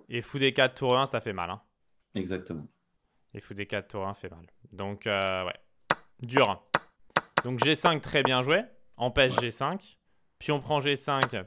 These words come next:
Speaker 1: puis on prend G cinq. Et on voit que le fou H trois, du coup, est un peu idiot, hein.
Speaker 2: Du coup, exactement.
Speaker 1: Puis on prend D cinq et il prend D cinq. Fou prend G cinq. Bon, tout ça, c'est, euh, la logique même, Fab, j'ai envie de dire.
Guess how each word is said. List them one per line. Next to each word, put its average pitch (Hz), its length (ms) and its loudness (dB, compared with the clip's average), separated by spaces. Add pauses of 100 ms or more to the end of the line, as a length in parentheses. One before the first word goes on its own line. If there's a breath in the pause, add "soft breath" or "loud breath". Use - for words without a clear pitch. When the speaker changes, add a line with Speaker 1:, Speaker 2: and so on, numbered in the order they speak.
Speaker 1:
puis - 120 -8
on 120 80 -2
prend 117 200 -4
G 107 100 -6
cinq. 165 260 2
Et 156 40 4
on 139 60 2
voit 165 120 6
que 156 80 -4
le 143 60 2
fou - 140 -4
H 131 180 4
trois, 165 180 4
du 127 120 -2
coup, 147 120 -4
est 127 40 4
un 113 100 0
peu 123 160 -2
idiot, 113 240 -2
hein. 113 140 -4 (420 soft breath)
Speaker 2:
Du 107 220 0
coup, 117 400 -2
exactement. 98 500 -4
Speaker 1:
Puis - 140 -8
on 131 100 -2
prend 147 200 2
D 139 160 0
cinq 135 340 -2
et 117 80 -2
il 107 60 -4
prend 113 180 -6
D 98 140 -4
cinq. 180 340 2
Fou - 140 -12
prend 120 200 -8
G 113 140 -6
cinq. 160 240 4
Bon, 107 140 -4
tout - 100 -14
ça, 117 180 0
c'est, 104 300 -4
euh, 90 140 -4
la 98 160 0
logique 120 420 -4
même, 151 240 0
Fab, 147 240 2
j'ai 135 60 -6
envie 107 240 -4
de 101 40 -16
dire. 127 340 2